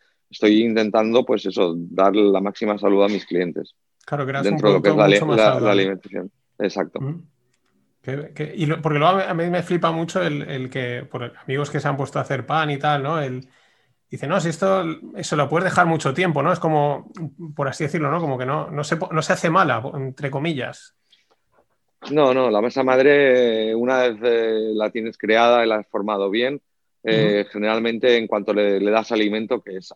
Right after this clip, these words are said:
Speaker 1: agua y ha-, ha-, harina y agua, automáticamente
Speaker 2: Ujú.
Speaker 1: la recuperas. No está al cien por cien para hacer pan el primer día,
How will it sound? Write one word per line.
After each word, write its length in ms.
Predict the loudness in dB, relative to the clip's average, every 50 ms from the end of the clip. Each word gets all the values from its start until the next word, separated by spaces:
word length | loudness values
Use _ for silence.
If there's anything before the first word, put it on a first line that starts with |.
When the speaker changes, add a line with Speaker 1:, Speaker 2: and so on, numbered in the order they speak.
| _ -2
Speaker 1:
agua 380 | 0 2 2 4 4 4 4
y 60 | 4
ha-, 60 | 4 2 2 0
ha-, 200 | 0 -2 0 0
harina 420 | -2 -2 -2 -2 -2 -2 0 0
y 60 | 2 4
agua, 420 | 4 2 2 0 -2 -4 -4 -6 _ _ _ _ _ _ _ _
automáticamente 720 | -6 -4 -4 -2 -2 0 0 0 0 -2 -2 -4 -4 -2 0
Speaker 2:
Ujú. 80 | 0
Speaker 1:
la 60 | 0 0
recuperas. 540 | -2 -4 -6 -4 0 0 0 0 0 -4 -8
No 280 | -8 -4 -2 -2 -2
está 520 | -2 -2 0 2 2 4 4 2 0 0 -2
al 100 | -4 -4
cien 220 | -4 -4 -4 -2 -4
por 160 | -6 -6 -2
cien 300 | 0 0 0 0 0 -4
para 160 | -4 -4 -6
hacer 240 | -4 -4 -4 -2 -2
pan 180 | -2 -2 -2 -2
el 100 | -4 -4
primer 300 | -4 -4 -2 0 0 2
día, 320 | 2 4 4 2 2 -2